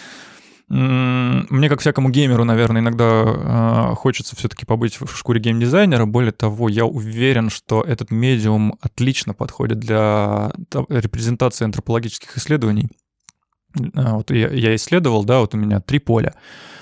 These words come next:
А, я исследовал, э, людей, которые уезжают из стран бывшего Советского Союза в Юго-Восточную Азию пожить,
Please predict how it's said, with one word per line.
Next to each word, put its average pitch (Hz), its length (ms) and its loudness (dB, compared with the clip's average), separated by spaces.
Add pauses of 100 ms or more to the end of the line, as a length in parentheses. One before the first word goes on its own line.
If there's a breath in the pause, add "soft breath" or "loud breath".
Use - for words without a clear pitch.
(160 loud breath)
А, 107 280 2
я 107 140 4
исследовал, 104 1120 2
э, 110 40 0
людей, 113 320 0
которые 110 380 0
уезжают 107 480 0
из 110 140 -4
стран 110 340 -2
бывшего 104 260 -4
Советского 113 380 -4
Союза 117 400 -2
в 107 40 -4
Юго-Восточную 113 640 0
Азию 175 260 2
пожить, 156 540 -2